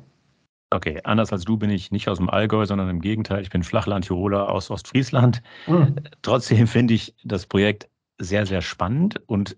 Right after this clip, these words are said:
Speaker 1: tatsächlich auch in der Praxis eben einsetzbar. Deshalb die
Speaker 2: Ja.
Speaker 1: Frage, kann man das kaufen?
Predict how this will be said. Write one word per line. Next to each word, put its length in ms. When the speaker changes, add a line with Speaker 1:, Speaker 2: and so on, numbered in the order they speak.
Speaker 1:
tatsächlich 380
auch 80
in 80
der 80
Praxis 380
eben 180
einsetzbar. 840
Deshalb 360
die 80
Speaker 2:
Ja. 60
Speaker 1:
Frage, 360
kann 160
man 260
das 360
kaufen? 520